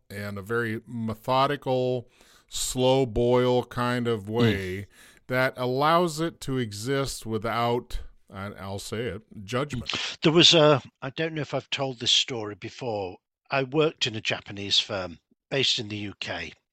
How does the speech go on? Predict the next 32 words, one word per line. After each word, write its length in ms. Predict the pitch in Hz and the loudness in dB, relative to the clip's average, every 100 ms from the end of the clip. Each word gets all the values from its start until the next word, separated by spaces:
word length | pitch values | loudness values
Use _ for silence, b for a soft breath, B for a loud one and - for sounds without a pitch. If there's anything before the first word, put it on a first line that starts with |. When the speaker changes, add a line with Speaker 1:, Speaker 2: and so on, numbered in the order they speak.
| _ _ - | _ _ -10
Speaker 2:
I 80 | 147 | -6
learned 360 | 151 160 135 | -2 -4 -6
quite 280 | - 139 123 | -8 -6 -6
a 40 | 135 | -4
lot 240 | 127 - | -6 -8
about 320 | 107 85 82 | -8 -8 -10
them, 120 | - 87 | -14 -12
as 260 | 95 - - - | -4 -4 -4 -14
you 80 | 104 | -16
might 120 | 98 | -14
have 140 | 80 | -12
guessed, 360 | - 101 - - B B B - | -10 -8 -6 -8 B B B -4
but 220 | 135 - | -4 -4
one 400 | 117 143 160 156 | -2 2 2 4
was 260 | 139 110 - _ _ | 2 2 0 _ _
always 320 | - 143 139 | -8 -4 -2
stuck 400 | - - 131 113 - | 0 0 -4 -8 -12
with 220 | 123 117 - | -8 -8 -8
me, 220 | 92 85 98 | -12 -12 -8
was 200 | 117 - | -6 -4
that 220 | 131 - B B B - | -6 -8 B B B -6
we 100 | 139 | -4
were 180 | 135 147 | 0 0
in 120 | 180 | 0
a 40 | |
meeting 680 | 165 131 110 - 95 98 110 - _ _ b b _ - | 0 0 0 -2 -2 -8 -12 -14 _ _ b b _ -6
and 140 | 135 | -4
all 220 | 156 156 | 0 0
the 100 | 147 | 0
junior 400 | 147 - 131 123 | 0 0 2 0
managers 580 | 117 113 117 110 117 - | 0 0 0 -2 -2 -2
were 280 | 117 110 95 | 0 0 -2